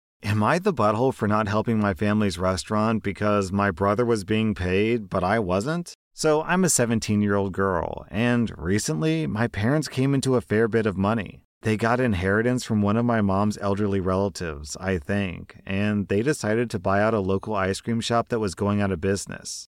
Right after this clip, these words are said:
They love that place because it's where they met, and it has tons of sentimental meaning for them.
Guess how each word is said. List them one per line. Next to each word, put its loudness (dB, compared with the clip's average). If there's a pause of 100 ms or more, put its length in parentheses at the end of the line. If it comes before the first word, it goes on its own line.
(120)
They 2
love 2
that 0
place -4
because -2
it's -8
where 2
they 0
met, 0
and -2
it 0
has 2
tons 0
of 0
sentimental 0
meaning 2
for -4
them. -12